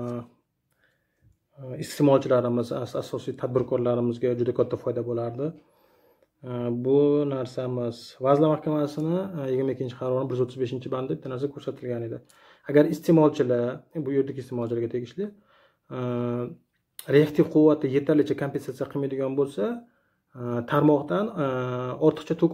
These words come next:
oqish boshlanadi. Ya'ni o'sha iste'molchi kompensatsiya qilmaganidan elektr tarmoqlariga zarar yetkazadi. Bu, ya'ni poterani oshirishga olib keladi. Buni o'rnini qoplash uchun qarorda belgilangan, qayta hisob-kitob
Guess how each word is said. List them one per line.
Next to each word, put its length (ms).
oqish 240
boshlanadi. 540
Ya'ni 260
o'sha 220
iste'molchi 460
kompensatsiya 440
qilmaganidan 640
elektr 280
tarmoqlariga 500
zarar 220
yetkazadi. 440
Bu, 100
ya'ni 220
poterani 440
oshirishga 320
olib 160
keladi. 280
Buni 220
o'rnini 320
qoplash 400
uchun 220
qarorda 360
belgilangan, 500
qayta 220
hisob-kitob 320